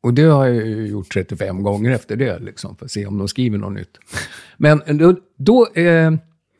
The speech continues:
gick jag in i alla fall, och där är det ju ännu värre. Jag har ju ringt och sagt, "De får ju ta bort den här <laughs> journalen." När jag var där då på torsdagen, för då frågade hon så här, liksom,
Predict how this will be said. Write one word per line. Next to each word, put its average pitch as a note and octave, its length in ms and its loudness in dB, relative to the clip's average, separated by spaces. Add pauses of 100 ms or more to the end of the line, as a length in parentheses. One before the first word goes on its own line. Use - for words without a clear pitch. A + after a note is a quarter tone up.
(280)
gick E3 320 4
jag F3 140 2
in F3 380 2
i B2+ 40 -4
alla G#2+ 180 0
fall, F2+ 240 -10 (200)
och C3+ 120 4
där D3+ 280 4
är G2+ 180 -6
det G2+ 80 -6
ju G2+ 140 -8 (140)
ännu D#3 440 4
värre. F2+ 300 -12 (920)
Jag B2+ 140 2
har C#3 60 6
ju C#3+ 100 6
ringt A2 280 -2
och G#2+ 60 -8
sagt, G2+ 220 -6
"De G2+ 120 -10
får A#2+ 160 -4
ju B2+ 120 -2
ta G#2+ 140 -8
bort C3+ 300 -4
den A2+ 140 -8
här - 200 -16 (220)
<laughs> - 220 -12
journalen." A#2+ 540 -4
När D#3 100 2
jag D3+ 120 2
var D3+ 100 2
där C3+ 180 0
då A2+ 120 -2
på A#2+ 140 -8
torsdagen, G#2 560 -4 (440)
för - 80 -8
då D#3 100 4
frågade G#3 520 2
hon B2 140 -2
så G2+ 120 -6
här, G2 120 -8
liksom, G2 340 -12